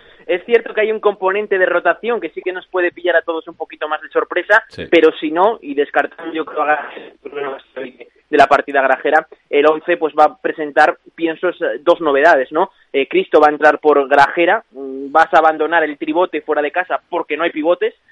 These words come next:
Speaker 1: esa es la, la realidad, va a jugar cuatro cuatro dos hoy el Sporting, o eso espero, y Axel Bamba por Insua, ¿no? Así que nos quedaría Mariño en portería, con Guille Rosas y Cote en los laterales,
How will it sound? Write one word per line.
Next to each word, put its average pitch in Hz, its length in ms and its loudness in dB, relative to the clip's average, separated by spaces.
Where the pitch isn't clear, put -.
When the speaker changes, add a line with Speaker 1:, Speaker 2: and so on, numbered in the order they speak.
Speaker 1:
esa 147 200 -2
es 151 60 2
la, 143 140 2
la 147 240 2
realidad, 143 440 0
va 143 100 0
a - 20 -20
jugar 147 380 0
cuatro 156 300 0
cuatro 151 240 0
dos 147 180 -4
hoy 147 120 -2
el 143 60 -4
Sporting, 156 380 -4
o 139 120 -2
eso 160 120 -6
espero, 180 420 0
y 147 140 -2
Axel 147 300 -2
Bamba 143 320 2
por 143 120 0
Insua, 151 320 -6
¿no? 135 120 -4
Así 139 180 -8
que 131 120 -4
nos 131 160 -6
quedaría 135 420 6
Mariño 151 360 4
en 147 60 0
portería, 165 640 6
con 143 220 4
Guille 151 240 2
Rosas 151 340 0
y - 80 -20
Cote 156 280 2
en 143 80 -4
los 143 120 -4
laterales, 175 540 2